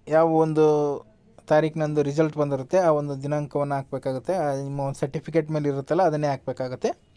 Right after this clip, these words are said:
ಅದನ್ನು ಹಾಕಿದ ಕೂಡಲೇ ನಂತರ ಇಲ್ಲಿ ಗೃಹವಾಸಿ ಪರಿಶೀಲನೆ ಅಂತ ಬರುತ್ತೆ. ನಂತರ ವಿಶ್ವವಿದ್ಯಾಲಯ ಮಂಡಳಿಯನ್ನು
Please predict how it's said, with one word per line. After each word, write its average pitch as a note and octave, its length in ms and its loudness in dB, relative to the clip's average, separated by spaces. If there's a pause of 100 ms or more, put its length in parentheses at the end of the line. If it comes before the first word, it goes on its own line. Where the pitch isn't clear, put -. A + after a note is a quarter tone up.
(1900)
ಅದನ್ನು G3 260 4
ಹಾಕಿದ G#3+ 260 2 (140)
ಕೂಡಲೇ A3 260 4 (320)
ನಂತರ F#3+ 260 4 (560)
ಇಲ್ಲಿ F3+ 180 2 (140)
ಗೃಹವಾಸಿ E3+ 520 4 (100)
ಪರಿಶೀಲನೆ E3 580 2 (840)
ಅಂತ D3+ 140 0 (140)
ಬರುತ್ತೆ. C#3 360 2 (1800)
ನಂತರ D3+ 240 4 (160)
ವಿಶ್ವವಿದ್ಯಾಲಯ D#3+ 600 4 (420)
ಮಂಡಳಿಯನ್ನು D#3 680 2